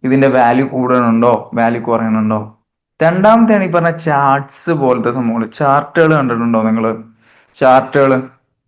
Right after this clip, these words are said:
അതായത് simply പറയുകയാണെന്നുണ്ടെങ്കിൽ ഒരു ചാർട്ട് എന്ന് പറയുമ്പോ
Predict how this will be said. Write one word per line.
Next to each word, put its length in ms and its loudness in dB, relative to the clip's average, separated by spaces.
അതായത് 440 0
simply 640 -2
പറയുകയാണെന്നുണ്ടെങ്കിൽ 760 0
ഒരു 180 0
ചാർട്ട് 440 0
എന്ന് 160 2
പറയുമ്പോ 720 -2